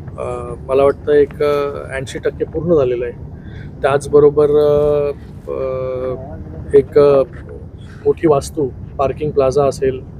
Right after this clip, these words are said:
त्याचबरोबर तिथे लोकांना राहण्यासाठी भक्त निवास असेल, त्याचं पण काम जे आहे हे मोठ्या गतीने चालू आहे. अंबरनाथला येत्या काही महिन्यांमध्ये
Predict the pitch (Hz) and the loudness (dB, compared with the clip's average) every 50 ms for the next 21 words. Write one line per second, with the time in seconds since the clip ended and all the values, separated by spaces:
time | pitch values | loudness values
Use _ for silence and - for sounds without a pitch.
0 | - - - - - - - - 135 135 135 131 135 139 139 139 135 135 143 139 | -16 -16 -16 -16 -16 -8 -4 -2 0 0 0 0 2 4 4 4 4 4 2 2
1 | 131 - 139 - - 139 139 127 - 139 135 143 135 127 127 131 131 139 147 139 | 0 -2 0 2 2 4 4 2 0 -2 -2 -2 -2 -2 -2 -2 -2 0 -2 -2
2 | - 143 131 - 120 - - - - - - - - - - 156 147 - - - | -2 -4 -6 -8 -10 -14 -14 -14 -14 -14 -14 -14 -14 -2 0 0 0 2 4 2
3 | 160 156 143 139 135 123 - 123 - 131 123 123 - - 143 131 156 147 165 156 | 4 4 4 4 2 0 -2 -6 -8 -10 -10 -8 -4 -2 0 0 0 0 -2 -4
4 | 147 143 139 135 139 139 - 135 131 135 131 120 139 143 139 135 135 131 123 - | -4 -2 -2 -2 -2 0 2 4 4 4 2 2 0 0 0 -2 -6 -12 -8 -4
5 | 139 139 135 139 127 - 147 156 156 147 - 135 123 123 123 123 120 123 117 - | -2 -2 0 -2 -2 -2 -2 0 0 0 0 -4 -6 -6 -6 -6 -8 -8 -10 -12
6 | - - - - - - - - - - - - - 139 139 143 151 151 156 156 | -12 -14 -14 -14 -14 -14 -14 -14 -14 -14 -14 -6 -4 -2 2 4 4 4 6 4
7 | 160 151 156 160 156 160 165 165 170 170 170 170 - - - 131 135 131 - 156 | 2 2 2 4 4 6 6 6 4 2 0 -4 -8 -10 -4 -2 -2 0 0 0
8 | 147 - 147 135 143 151 156 156 156 156 147 143 135 135 131 131 139 156 156 151 | 0 0 0 0 0 -2 -2 -4 -6 -8 -8 -8 -6 -6 -4 -2 0 0 2 2
9 | 139 127 123 123 | 0 -4 -4 -6